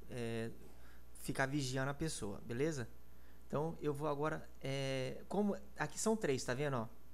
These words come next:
Eu não gostei das três, não vai fazer sentido do vídeo que eu fiz. Então eu vou criar, é, uma imagem pra colocar no lugar dessas três.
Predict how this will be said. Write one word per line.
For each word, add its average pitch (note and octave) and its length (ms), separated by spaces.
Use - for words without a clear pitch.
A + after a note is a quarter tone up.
Eu D#3+ 120
não A3+ 180
gostei G#3+ 400
das G3+ 180
três, D#3 400
não D3 200
vai D#3+ 200
fazer D#3 340
sentido G3 840
do F3 180
vídeo D3+ 320
que G#3 100
eu A3 60
fiz. - 440
Então C3+ 220
eu C#3+ 60
vou D#3 140
criar, D#3 500
é, C3 420
uma C#3 160
imagem C#3+ 580
pra - 100
colocar D3 380
no D#3+ 60
lugar C#3+ 280
dessas D3+ 320
três. - 380